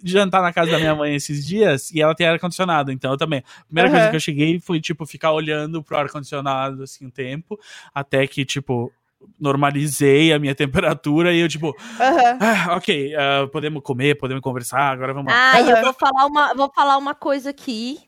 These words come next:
Speaker 3: tá? Que sempre pratiquei em outros verões, não nesse, mas sempre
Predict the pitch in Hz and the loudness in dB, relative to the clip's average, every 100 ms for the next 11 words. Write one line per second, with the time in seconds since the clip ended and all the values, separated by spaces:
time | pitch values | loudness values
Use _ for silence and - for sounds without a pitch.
0 | _ 220 190 240 294 277 _ _ - 220 | _ -2 0 0 -2 -16 _ _ -14 -12
1 | 208 185 180 190 _ _ _ _ _ - | -10 -10 -12 -18 _ _ _ _ _ -6
2 | 240 269 370 - 302 - 311 - 226 226 | -2 -2 -4 -6 -6 -6 -12 -6 -4 -4
3 | 277 240 220 226 302 302 294 233 240 208 | -8 -8 -6 -6 -8 -12 -12 -4 -2 -2
4 | 185 220 330 - 240 233 240 269 233 208 | -6 -8 -12 -10 -8 -6 -4 -4 -4 -4
5 | 269 - 359 269 247 247 | -6 -8 -10 -8 -8 -8